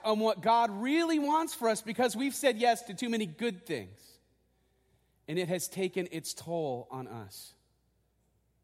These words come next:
I was really feeling the need to, I felt like God was telling me to come back to this topic.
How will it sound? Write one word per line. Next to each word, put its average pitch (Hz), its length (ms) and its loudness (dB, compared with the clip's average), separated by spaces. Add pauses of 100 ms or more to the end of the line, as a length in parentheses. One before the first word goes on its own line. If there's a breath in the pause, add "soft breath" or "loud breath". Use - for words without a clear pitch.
(3500 soft breath)
I 143 60 -4
was 151 160 -4
really 180 180 2
feeling 175 520 -2
the 147 80 -4
need 175 380 -4
to, 160 120 -6
I - 1160 -20
felt 170 180 -4
like 160 120 -2
God 156 220 0
was 160 120 -10
telling 160 200 -6
me 151 60 -4
to 135 60 -8
come 143 180 -6
back 139 220 -2
to 143 80 -14
this 127 180 -12
topic. 110 380 -8